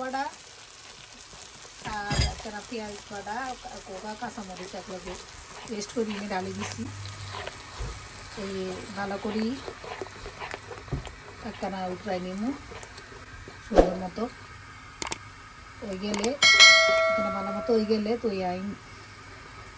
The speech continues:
এখানে মাছ দিব একখানা, অবশ্য আদা একটু একখানা আদা বাটা দিব, কিলা আদা বাটা দিব। আর মাছ ইয়ে আসলে ফ্রিজে অল্প কম টুকরা, বাকি খাই গেলেছি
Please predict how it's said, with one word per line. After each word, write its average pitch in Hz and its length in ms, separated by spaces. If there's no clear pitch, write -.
এখানে 196 320
মাছ 180 220
দিব 165 120
একখানা, 196 280
অবশ্য 220 220
আদা 220 140
একটু - 200
একখানা 233 320
আদা 196 180
বাটা 185 240
দিব, 190 140
কিলা 247 280
আদা 285 160
বাটা 262 220
দিব। 269 100
আর 240 120
মাছ 220 220
ইয়ে 226 180
আসলে 240 280
ফ্রিজে 180 340
অল্প 185 220
কম 190 240
টুকরা, 220 320
বাকি 180 200
খাই 214 180
গেলেছি 196 380